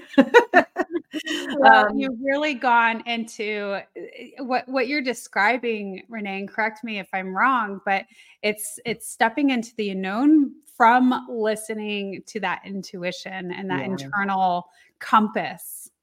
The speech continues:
Speaker 2: Absolutely. And the believing in the unseen, right? The believing that you can have, be, or do anything. And once that you, you take on that attitude and you, you have that knowledge and you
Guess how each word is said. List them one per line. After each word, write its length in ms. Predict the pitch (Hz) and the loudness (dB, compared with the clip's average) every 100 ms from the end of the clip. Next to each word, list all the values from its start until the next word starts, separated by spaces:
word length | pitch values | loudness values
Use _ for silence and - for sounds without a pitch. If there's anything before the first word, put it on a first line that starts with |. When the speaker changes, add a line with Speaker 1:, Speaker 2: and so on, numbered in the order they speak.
| _ _ _ _ _ _ - | _ _ _ _ _ _ -4
Speaker 2:
Absolutely. 640 | 185 175 202 208 190 180 180 | -2 -2 -2 0 2 4 4
And 120 | 185 | 2
the 60 | |
believing 480 | 175 196 202 208 208 | 0 -2 -2 -2 -2
in 100 | 208 | -2
the 100 | 202 | 0
unseen, 600 | 185 180 180 196 196 156 156 | 0 0 -2 -6 -4 -2 -2
right? 260 | 151 165 | -4 -4
The 80 | 170 | -4
believing 600 | 175 175 202 202 196 170 | -4 -4 -4 -2 0 0
that 220 | 160 170 | 0 -2
you 100 | 185 | -4
can 680 | 185 - 190 220 214 160 156 - _ _ _ | -8 -8 -2 2 2 2 -2 -8 _ _ _
have, 480 | - 202 185 175 160 - _ | 2 6 8 6 2 -12 _
be, 280 | 202 185 170 | -4 -2 -2
or 80 | 180 | -2
do 280 | 160 170 165 | -4 -2 0
anything. 600 | 147 147 147 131 - 170 _ 180 | -2 -4 -10 -14 -14 -18 _ -6
And 460 | 170 170 170 - 185 | -2 -2 -4 -6 -4
once 240 | 208 220 | -2 -2
that 160 | 208 185 | -4 -2
you, 160 | 185 - | -4 -4
you 160 | 180 175 | -6 -6
take 240 | 180 180 | -4 -2
on 160 | 175 165 | 0 0
that 200 | 147 156 | -2 -4
attitude 580 | 156 160 185 - 233 247 | -6 -4 -4 -4 -4 0
and 220 | 202 170 | 0 0
you, 220 | 160 165 - | 0 -2 -6
you 160 | 165 | -6
have 240 | 160 175 175 | -4 -4 -4
that 160 | 156 | -4
knowledge 500 | 165 147 156 196 226 | -2 -2 -2 -2 -2
and 160 | 180 165 | 0 0
you 220 | 160 170 | 0 -4